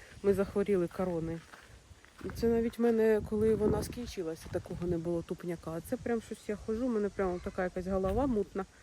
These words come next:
Ой, і тільки недавно мені перестало тошнить. А то я починала їсти, мені було зр-, відразу погано.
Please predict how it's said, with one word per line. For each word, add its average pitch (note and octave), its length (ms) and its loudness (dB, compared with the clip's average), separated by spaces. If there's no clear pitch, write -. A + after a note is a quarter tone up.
Ой, B3 180 4
і A3+ 160 4
тільки A#3+ 240 4
недавно A#3+ 400 4
мені G#3+ 300 0
перестало G#3+ 480 -2
тошнить. - 540 -6
А G3 80 -8
то A3 140 -4
я G#3+ 60 0
починала G#3+ 460 -2
їсти, A#3+ 340 -2
мені G3+ 200 -2
було G3 280 -6
зр-, F#3+ 280 -8
відразу G3+ 360 -2
погано. B3+ 500 0